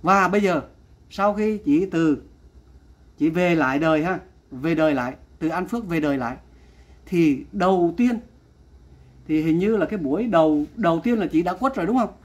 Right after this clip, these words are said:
À, buổi đầu tiên là quất An Phước rồi. Đó. Tôi còn nhớ hình như cái buổi gặp gỡ đầu tiên là đã quất An Phước rồi.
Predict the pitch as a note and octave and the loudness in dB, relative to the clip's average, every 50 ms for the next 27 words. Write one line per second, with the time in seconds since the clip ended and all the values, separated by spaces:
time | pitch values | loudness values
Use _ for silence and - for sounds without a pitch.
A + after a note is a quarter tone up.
0 | - _ - - - _ - C3 C#3+ E3 E3 E3 D#3+ D3+ C#3 - - - - C#3+ | -20 _ -20 -20 -20 _ -10 -4 -2 -2 0 0 -2 -4 -6 -10 -18 -10 -4 -2
1 | F3+ A3+ A#3 G3 F3+ F3+ A#3+ A3+ G#3+ F#3 - - A#3+ B3+ A3+ A3 A#3 A3+ - C#4 | -2 2 2 2 2 2 0 0 0 -2 -2 -4 -4 -6 -4 -4 -4 -2 0 0
2 | C#4 C#4 G#3+ D3 - - _ _ _ _ - - - _ - - _ - - - | 0 0 -2 -12 -14 -18 _ _ _ _ -20 -20 -20 _ -20 -20 _ -20 -18 -8
3 | A#2+ C3 D#3 E3+ F3+ F3 D#3 - - - - - - - - - _ - _ - | -4 0 2 2 2 2 0 -4 -8 -20 -20 -20 -20 -20 -20 -20 _ -20 _ -20
4 | _ - - _ - G#3 G3+ G3 F3 E3+ F3+ A3 B3+ A3+ D#3+ E3 G3 G#3 A#3 G3 | _ -20 -20 _ -8 -6 -4 -2 0 2 2 2 0 0 0 0 0 -2 -2 -2
5 | D3+ F3+ A3 G#3+ D#3 - - C#3 F3+ G#3+ G3+ E3+ D3 C#3+ G#3+ G#3 G3 D#3+ B2+ B2+ | -2 -2 0 -2 -4 -4 -4 -4 -4 -2 0 -2 -2 0 -2 -2 -2 -2 -4 -6
6 | C#3 - - A#3+ A3+ E3 G3 F#3+ F#3+ A3 A3 F#3 C3+ | -6 -6 -8 -10 -8 -6 -8 -8 -8 -10 -12 -12 -16